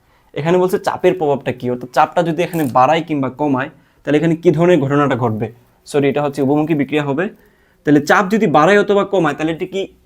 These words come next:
পশ্চাৎমুখী হবে নাকি সম্মুখমুখী বিক্রিয়াটা সংঘটিত হবে? কোশ্চেনটা কি ক্লিয়ার? আচ্ছা, তো এটা সলভ করতে যেয়ে আমি যে টেকনিকটা ফলো করি, ইজি টেকনিক, এটা হচ্ছে P is proportional to one by V।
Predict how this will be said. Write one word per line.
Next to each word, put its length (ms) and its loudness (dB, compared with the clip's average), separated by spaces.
পশ্চাৎমুখী 600 -2
হবে 180 0
নাকি 140 -10
সম্মুখমুখী 580 -8
বিক্রিয়াটা 380 -6
সংঘটিত 340 -8
হবে? 160 -14
কোশ্চেনটা 360 -2
কি 120 -12
ক্লিয়ার? 220 2
আচ্ছা, 160 -6
তো 40 -8
এটা 120 4
সলভ 240 2
করতে 180 2
যেয়ে 160 4
আমি 200 2
যে 140 2
টেকনিকটা 400 -4
ফলো 180 2
করি, 160 0
ইজি 220 4
টেকনিক, 300 -2
এটা 160 -4
হচ্ছে 160 -2
P 20 -20
is 80 0
proportional 460 0
to 40 2
one 160 2
by 100 2
V। 20 2